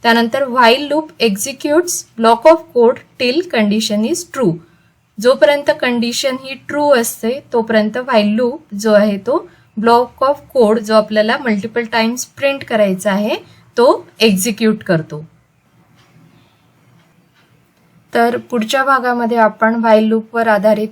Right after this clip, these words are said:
काही उदाहरणं बघूया. तुम्हालाही काही उदाहरणं समजून हवे असतील तर मला, अ, कमेंट करून सांगा, मी त्यावर व्हिडिओ पोस्ट करेल.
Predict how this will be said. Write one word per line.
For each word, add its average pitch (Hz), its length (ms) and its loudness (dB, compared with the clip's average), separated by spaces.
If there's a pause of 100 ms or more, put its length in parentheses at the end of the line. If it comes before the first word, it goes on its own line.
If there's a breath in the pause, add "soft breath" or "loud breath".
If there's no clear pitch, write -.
(120)
काही 220 340 0
उदाहरणं 208 500 0 (260)
बघूया. 208 520 2 (480 loud breath)
तुम्हालाही 254 480 -2
काही 254 340 -4
उदाहरणं 220 640 0 (460 soft breath)
समजून 233 460 0
हवे 233 220 -2
असतील 220 420 -4
तर 226 120 -4
मला, 226 360 0 (480)
अ, 208 100 -2 (680)
कमेंट 233 400 2
करून 220 300 0
सांगा, 208 380 0
मी 240 200 -6
त्यावर 214 360 0
व्हिडिओ 220 340 -2
पोस्ट 233 480 -6
करेल. 208 260 -6